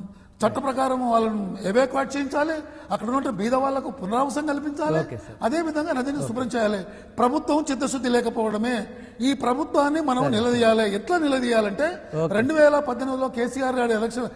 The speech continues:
Speaker 1: సార్, ఒక్క నిమిషం, రెండు వేల పద్దెనిమిదిలో
Speaker 2: ఓకే,
Speaker 1: కేసీఆర్
Speaker 2: రైట్.
Speaker 1: ఎలక్షన్స్
Speaker 2: ఈ
Speaker 1: లో
Speaker 2: విషయాలన్నీ కూడా
Speaker 1: గెలిచారు.
Speaker 2: చర్చిద్దాం సార్, ఇంకా మళ్ళీ మీ దగ్గరికి వస్తాను. ఓకే, నరసింహారెడ్డి గారు, అంటే మీరు చెప్పండి, అంటే ప్రభుత్వం అనేక, అంటే గతంలో ప్రయత్నాలు చేస్తుంది, నిధులు కేటాయిస్తుంది, దానికి ఒక ప్రత్యేక బోర్డు ఏర్పాటు చేసింది, ప్రయత్నం అయితే కొంతవరకు జరుగుతుంది.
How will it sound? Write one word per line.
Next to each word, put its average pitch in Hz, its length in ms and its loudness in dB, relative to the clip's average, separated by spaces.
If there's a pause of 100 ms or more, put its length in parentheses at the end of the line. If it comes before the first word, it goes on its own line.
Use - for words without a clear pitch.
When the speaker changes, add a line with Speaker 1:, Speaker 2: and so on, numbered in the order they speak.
Speaker 1:
సార్, 285 200 2
ఒక్క 247 140 -2
నిమిషం, 208 280 -2 (260)
రెండు 233 200 2
వేల 302 180 8
పద్దెనిమిదిలో 285 320 -2
Speaker 2:
ఓకే, 277 140 0
Speaker 1:
కేసీఆర్ 175 240 2
Speaker 2:
రైట్. - 120 2
Speaker 1:
ఎలక్షన్స్ - 280 -2
Speaker 2:
ఈ 202 40 2
Speaker 1:
లో 190 80 4
Speaker 2:
విషయాలన్నీ 208 480 4
కూడా 226 120 6
Speaker 1:
గెలిచారు. 185 240 0
Speaker 2:
చర్చిద్దాం 170 320 0
సార్, 185 140 -4
ఇంకా 160 320 -8
మళ్ళీ 165 280 0
మీ 151 260 0
దగ్గరికి 147 320 -2
వస్తాను. 170 380 -4 (360)
ఓకే, 214 140 2
నరసింహారెడ్డి 226 540 4
గారు, 220 140 4
అంటే 175 240 -2
మీరు 156 220 0
చెప్పండి, 175 320 -2
అంటే 170 120 -2
ప్రభుత్వం 196 680 -2
అనేక, 156 340 -4
అంటే 156 180 -2
గతంలో 175 420 0
ప్రయత్నాలు 156 520 0
చేస్తుంది, 156 500 -4
నిధులు 143 300 -2
కేటాయిస్తుంది, 151 680 -2
దానికి 139 240 -4
ఒక 135 120 -6
ప్రత్యేక 139 360 -4
బోర్డు 156 340 0
ఏర్పాటు 147 360 -2
చేసింది, 143 380 -6
ప్రయత్నం 214 500 -2
అయితే 208 160 0
కొంతవరకు 156 420 -2
జరుగుతుంది. 151 640 -2